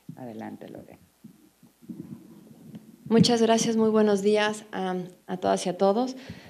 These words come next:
Speaker 2: Como siempre, Ana, muchas gracias por esta invitación y decirte,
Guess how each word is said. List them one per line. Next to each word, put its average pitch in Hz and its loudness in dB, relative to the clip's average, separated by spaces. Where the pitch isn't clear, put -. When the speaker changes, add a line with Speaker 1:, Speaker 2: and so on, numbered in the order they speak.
Speaker 2:
Como 190 4
siempre, 220 4
Ana, 214 6
muchas 208 2
gracias 202 4
por 196 -2
esta 190 -6
invitación 190 -2
y 202 4
decirte, 196 0